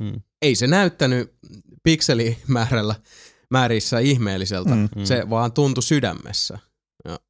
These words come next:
Speaker 2: no, kai se niinku, siis sillä on niin paljon tekemistä sillä, että mitä sä niinku peleillä ja pelaamisella haluat. Mut siihen kun sit aina sekoitetaan tämmösiä, äh, suhteellisen niinku järjettömästi,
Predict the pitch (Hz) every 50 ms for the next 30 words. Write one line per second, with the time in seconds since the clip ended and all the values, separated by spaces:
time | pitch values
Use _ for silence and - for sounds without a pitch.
0 | _ _ _ _ _ _ _ _ _ _ _ _ _ _ _ _ _ _ _ -
1 | 156 117 - 117 117 113 120 117 117 117 104 117 110 - - - - 62 - _
2 | - 101 101 117 - - - - - 147 120 104 104 110 123 135 127 131 131 127
3 | 120 131 127 123 127 123 123 - - - 131 123 120 117 120 123 123 - 113 113
4 | 120 110 107 107 107 107 104 - _ _ _ _ _ _ _ _ - 123 123 120
5 | 110 110 110 104 - 117 113 110 107 104 98 110 107 101 107 110 101 95 98 -
6 | 98 104 104 - - 151 165 180 160 165 156 - - - - 135 135 131 120 -
7 | 151 143 139 123 110 107 - 110 101 101 92 104 104 104 98 - 110 104 104 -
8 | - _ - - - - - _ _ - 98 98 98 98 98 - - _ _ _
9 | _ _ - - - - - - - 123 123 127 120 - - - 120 107 104 104
10 | 98 95 104 98 98 101 95 95 101 - - 107 110 113 117 117 113 107 104 98
11 | - - 104 101 101 98 - - -